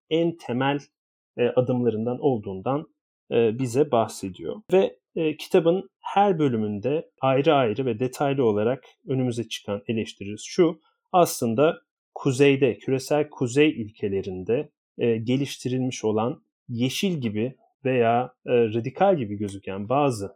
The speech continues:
kavramları, bazı yaklaşımları da, e, biraz kazıdığımız zaman altından yine üstenci,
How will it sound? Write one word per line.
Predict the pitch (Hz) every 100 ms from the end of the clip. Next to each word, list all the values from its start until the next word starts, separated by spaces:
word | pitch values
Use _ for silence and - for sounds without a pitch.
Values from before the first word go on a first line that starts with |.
| _ -
kavramları, | 135 131 123 117 107 98 123
bazı | 131 135 117
yaklaşımları | 110 117 - - 127 117 104 95
da, | 120 - _ _ -
e, | 123 117
biraz | 131 120
kazıdığımız | - 147 139 127 113 101
zaman | 101 95 131 -
altından | 139 131 - 101 123 143 151
yine | 135 123 143
üstenci, | - - 127 117 107 117